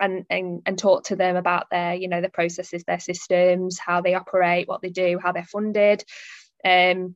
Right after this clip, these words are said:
things are flagged, unfortunately, and therefore it, you know, it's all about protecting both them and the investor and making sure that we can kind of work with them going forward. But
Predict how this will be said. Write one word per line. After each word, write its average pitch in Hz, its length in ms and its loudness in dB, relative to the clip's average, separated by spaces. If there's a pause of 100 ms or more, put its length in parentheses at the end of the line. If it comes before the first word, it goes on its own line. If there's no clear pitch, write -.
things 196 300 -4
are 190 60 -2
flagged, 196 360 0
unfortunately, 180 800 -4
and 185 120 -2
therefore 180 380 0
it, - 120 0
you 196 120 -8
know, 180 320 -2 (560)
it's - 200 -4
all 202 140 4
about 175 260 -2
protecting 190 640 -6
both 180 240 -2
them 185 180 -4
and 180 160 -4
the 180 80 -4
investor 180 420 -6
and 180 100 -4
making 180 320 -6
sure 185 160 -4
that 175 140 -4
we 185 80 -8
can 180 240 -8
kind 175 180 -2
of 175 80 0
work 185 180 2
with 185 100 -6
them 185 120 -6
going 175 220 0
forward. 185 420 4
But 185 200 2